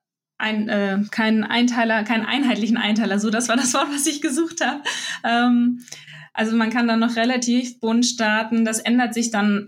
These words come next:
wenn man dann irgendwie in der Bayernliga dann im zweiten Jahr startet. Aber, ähm, eigentlich, wenn man ein Verein ist und fünf, sechs Leute hat, die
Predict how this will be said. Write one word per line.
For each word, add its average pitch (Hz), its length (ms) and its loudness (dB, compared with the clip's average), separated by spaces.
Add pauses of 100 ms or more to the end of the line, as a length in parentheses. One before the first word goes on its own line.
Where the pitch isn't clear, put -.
wenn 214 120 2
man 214 560 2 (100)
dann 196 280 -2
irgendwie 202 300 -2
in 202 80 0
der 196 100 0
Bayernliga 202 680 0
dann 196 240 -2
im 202 160 -4
zweiten 202 420 -2
Jahr 190 200 0
startet. 202 720 -2
Aber, 190 340 -4 (440)
ähm, 202 280 0
eigentlich, 233 440 2
wenn 226 120 2
man 220 140 2
ein 233 40 -2
Verein 226 440 2
ist - 440 -2
und 226 360 0 (460)
fünf, 277 260 -2
sechs 254 240 -2
Leute 240 340 0
hat, 233 320 0
die 233 240 2